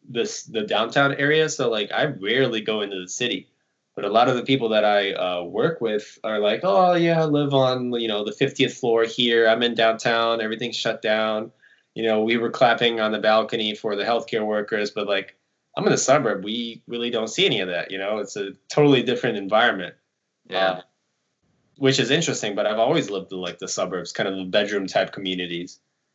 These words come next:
Speaker 1: Even when I lived in Ukraine, you know, it's kind of, we lived in a neighborhood that's primarily residential.
Speaker 2: Yeah.
Speaker 1: So I don't know, it feels weird living in a, you know, kind of a urban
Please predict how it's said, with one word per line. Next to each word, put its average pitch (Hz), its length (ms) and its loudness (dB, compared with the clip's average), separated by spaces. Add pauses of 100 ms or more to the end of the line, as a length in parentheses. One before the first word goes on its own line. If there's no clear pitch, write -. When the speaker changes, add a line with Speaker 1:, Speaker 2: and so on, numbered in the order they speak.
(200)
Speaker 1:
Even 131 240 6
when 131 140 4
I 127 40 2
lived 123 220 2
in 120 80 0
Ukraine, 120 420 0
you 95 60 -6
know, 95 160 -8
it's 95 100 -8
kind 104 180 -6
of, 95 180 -8
we 98 140 -8
lived 104 280 -8 (480)
in 104 160 -10
a 110 40 -4
neighborhood 117 440 0
that's - 380 -10 (260)
primarily 104 480 -2
residential. 123 600 -2 (580)
Speaker 2:
Yeah. 104 280 0 (340)
Speaker 1:
So 101 60 -4
I 104 60 0
don't 120 100 -2
know, 113 60 -2
it 104 60 -4
feels 135 360 -2
weird 107 300 -2
living 95 260 -2
in 92 100 -4
a, 90 220 -6 (520)
you 98 120 -8
know, 87 160 -6
kind 98 180 -4
of 90 80 -6
a 90 260 -6
urban 101 520 0